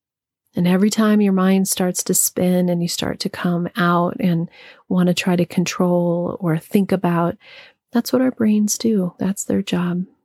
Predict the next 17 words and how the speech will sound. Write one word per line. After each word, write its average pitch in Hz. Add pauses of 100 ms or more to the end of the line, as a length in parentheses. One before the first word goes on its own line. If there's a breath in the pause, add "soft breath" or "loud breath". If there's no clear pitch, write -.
(540)
And 196
we're 202
just -
gonna 233
come 202
back 190
to -
our 175
breath. 185 (2750)
Feeling 185
that 180
rise 175
and 170
fall 165
of 180
our -
abdomen, 165